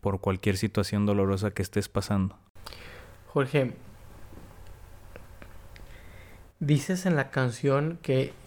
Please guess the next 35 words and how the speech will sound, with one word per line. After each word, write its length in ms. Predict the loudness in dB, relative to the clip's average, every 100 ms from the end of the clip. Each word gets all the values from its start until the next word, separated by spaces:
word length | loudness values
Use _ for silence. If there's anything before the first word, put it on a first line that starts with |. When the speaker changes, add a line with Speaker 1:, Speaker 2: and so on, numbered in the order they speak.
| -4
Speaker 2:
que 180 | 0 2
ye-, 260 | 0 -2 -4
que 180 | 0 4
ya 140 | 4
lo 140 | 4 2
han 160 | 4
hecho 360 | 2 2 2 4
antes, 500 | 2 0 -2 -4 2
¿no? 200 | 2 4
Y, 120 | 2
y 260 | 2 2 2
ahí 180 | 4 2
es 140 | 0
como 240 | 0 2
cuando 240 | 2 2 2
yo 180 | 4 4
digo 520 | 2 2 4 2 0 -12 -18 -18 -18 -20 -20 -20 -20 -20 -20 -20 -20 -20 -20 _
que, 580 | 0 4 4 4 2 -2 -10 -18 -18 -16 -16 -18 -18 -18 -18 -18 -16 -16 -16 -16 -16 -16 -14 -16 -8
que 140 | -6
cuando 260 | 6 8 6
estás 320 | 0 -2 0
en 140 | 0
medio 260 | 2 4 4
de 80 | 2
una 220 | 2 0
crisis, 680 | 2 0 2 0 -2 -6 -16 -16 -16 -18 -20 -20 -20 -20 -20 -20 -12
no 220 | -2 0 2
te 100 | 0
acuerdas 440 | 4 4 4 0
que 120 | -2
has 80 | 0
librado 500 | 4 4 4 4 2
otras, 480 | 2 0 -4 -4 2
¿no? 120 | 2
Speaker 1:
Ujú. 420 | 4 2 2 2